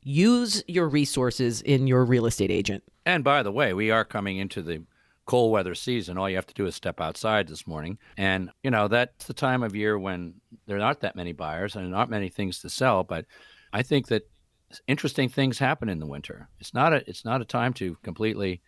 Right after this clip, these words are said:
Speaker 2: overlook what's out there in terms of inventory, 'cause some bargains can be had. As the snow starts to fly, people say, "Oh, I'll never sell my house," blah, blah, blah.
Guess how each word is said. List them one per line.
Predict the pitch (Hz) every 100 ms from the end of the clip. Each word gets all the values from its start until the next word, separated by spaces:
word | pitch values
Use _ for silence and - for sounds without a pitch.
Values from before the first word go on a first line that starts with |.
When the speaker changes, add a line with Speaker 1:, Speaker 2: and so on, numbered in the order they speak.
| 98
Speaker 2:
overlook | 110 104 101 107 - - _ -
what's | 101 -
out | 104 -
there | 87 87
in | 82
terms | - 98 87
of | 80
inventory, | 117 117 90 80 71 73 _ _ _ -
'cause | - 95
some | 110
bargains | 85 107 123 110
can | - 113
be | 107
had. | 98 120 95
As | 80 -
the | 82
snow | - 101 104
starts | - 95 -
to |
fly, | - 101 95
people | 107 95
say, | - 120
"Oh, | 151 147
I'll | 131
never | 131 123
sell | 113 110
my | 104 98
house," | 101 101 -
blah, | - 90
blah, | 90 85
blah. | 90